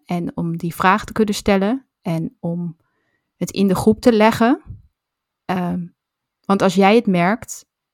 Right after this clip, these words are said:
zijn er meer. En als er niet meer zijn, dan is het jouw ding en, eh, moet jij het doorleven om daarmee om te kunnen gaan, bijvoorbeeld. Of is het een,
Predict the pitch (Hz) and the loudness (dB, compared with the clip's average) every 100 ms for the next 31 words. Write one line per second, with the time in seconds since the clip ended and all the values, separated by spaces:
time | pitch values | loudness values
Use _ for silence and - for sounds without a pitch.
0 | _ - 220 214 196 190 180 147 143 _ | _ -2 0 2 2 2 2 0 -6 _
1 | _ _ _ _ _ _ _ _ _ _ | _ _ _ _ _ _ _ _ _ _
2 | _ _ _ _ _ _ _ _ _ _ | _ _ _ _ _ _ _ _ _ _
3 | - 202 185 196 190 208 247 202 214 233 | -2 2 2 2 2 4 4 4 6 6
4 | 196 208 220 302 339 - 202 190 175 180 | 6 6 6 2 0 -8 -6 -4 -6 -6
5 | 170 180 170 190 190 214 269 - 185 175 | -2 0 2 2 2 4 4 0 -6 -4
6 | 165 - - 165 - - - 190 175 170 | -6 -10 -10 -8 -8 -8 -4 -2 0 0
7 | 190 196 180 196 190 185 185 175 _ 185 | 0 -4 -4 0 2 0 -2 -6 _ 0
8 | 190 185 190 190 185 208 214 _ - 180 | 4 4 2 -2 -2 -2 -6 _ -10 -6
9 | 180 180 170 180 180 202 220 202 - 185 | -2 -2 -2 -2 -4 -4 -4 -4 -4 -6
10 | 208 214 - 190 202 240 _ _ _ _ | -4 -6 -6 -4 -6 -8 _ _ _ _
11 | _ - 160 147 156 160 170 | _ -12 -10 -10 -8 -8 -10